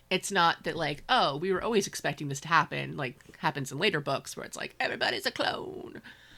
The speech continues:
Speaker 2: Right.
Speaker 1: Uh, everybody's a Ghola.
Speaker 2: <laughs>
Speaker 1: But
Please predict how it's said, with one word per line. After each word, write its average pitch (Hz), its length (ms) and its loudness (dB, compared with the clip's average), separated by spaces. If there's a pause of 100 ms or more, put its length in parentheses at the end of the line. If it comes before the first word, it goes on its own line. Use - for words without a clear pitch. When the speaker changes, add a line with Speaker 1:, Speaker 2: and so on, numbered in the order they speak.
(260)
Speaker 2:
Right. 233 180 -2
Speaker 1:
Uh, 156 480 4 (220)
everybody's 240 420 4
a 180 60 -2
Ghola. - 400 -6 (560)
Speaker 2:
<laughs> 254 160 -6 (260)
Speaker 1:
But 175 380 4